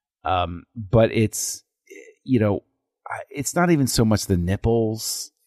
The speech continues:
as it's just, I, I do. I think it's a bit of a step backward. And I, I think that if you contrast them, I think you can see that I react really well to the sonar suit because it looks like armor.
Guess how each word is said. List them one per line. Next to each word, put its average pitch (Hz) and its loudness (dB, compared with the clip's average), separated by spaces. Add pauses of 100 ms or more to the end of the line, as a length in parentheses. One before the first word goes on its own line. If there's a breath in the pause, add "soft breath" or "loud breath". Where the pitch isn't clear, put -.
as 107 -4
it's 113 -4
just, - -4 (220)
I, 110 -2
I 123 2
do. 110 4
I 87 0
think 123 0
it's - 0 (140)
a 110 -4
bit 110 2
of 117 0
a 113 0
step - -4
backward. 98 -2
And 101 -2
I, 104 2
I 110 0
think 120 0
that 113 2 (680 soft breath)
if 127 4
you 127 6
contrast 131 2
them, 101 0 (960)
I 104 2
think 117 6
you 110 2
can 113 2
see 151 4
that 113 2
I 90 -2
react 101 0
really 104 4
well 98 4
to - 2
the 92 2
sonar 95 2
suit - 2
because 104 0
it 107 -2
looks 113 2
like 87 -4
armor. 65 -10